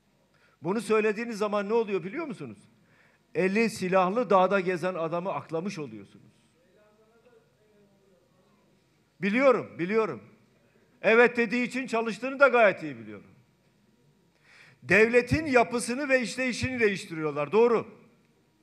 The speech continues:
Beş tane vilayeti birleştirip tek vilayet yapabilirler.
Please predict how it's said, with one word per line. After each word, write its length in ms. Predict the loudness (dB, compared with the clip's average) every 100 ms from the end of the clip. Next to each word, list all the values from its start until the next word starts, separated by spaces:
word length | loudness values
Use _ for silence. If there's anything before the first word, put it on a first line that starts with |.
| _ _ _ _ _ _ _ _ _ _ _ _ _ 4
Beş 240 | 4 4
tane 280 | -2 0 0
vilayeti 520 | 2 2 2 0 -4
birleştirip 600 | -4 -2 -2 -4 -10 -4
tek 180 | -4 -4
vilayet 360 | -2 0 0 -2
yapabilirler. 640 | -4 -4 -6 -10 -14